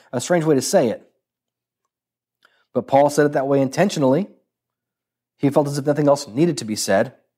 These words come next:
The meaning was clear. After all, if you think about it, Christ is life. "I am the way, the truth, the life."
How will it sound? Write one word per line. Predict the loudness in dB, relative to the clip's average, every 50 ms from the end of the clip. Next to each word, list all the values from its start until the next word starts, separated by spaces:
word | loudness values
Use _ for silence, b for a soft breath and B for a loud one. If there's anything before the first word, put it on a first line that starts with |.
| _ _ _ _ _ _ _
The | -4 0
meaning | 2 2 2 2
was | 0 -2
clear. | -6 -2 0 0 2 2 0 -2 B B B B
After | 2 2 2 2 2 2
all, | 2 2
if | 2
you | 0
think | -2 0 0
about | 0 0 0 0 -2
it, | -4
Christ | -8 -2 0 2 2 2 0 -6 -14 -6 -2
is | -2 -2 0
life. | 0 0 0 0 -2 -6 -16 -20 _ _ _ _ _ _ _ _ _ _ _ _ _ _ _ _ _ _ -8
"I | -4 -2
am | -2 0
the | -2
way, | -2 0 2 2 2 2 0 -2 -4 -10 _
the | -20
truth, | -18 -6 0 2 2 2 2 0 -6 -14 _ _
the | 0
life." | 2 2 2 2 2 -2 -6 -12 -20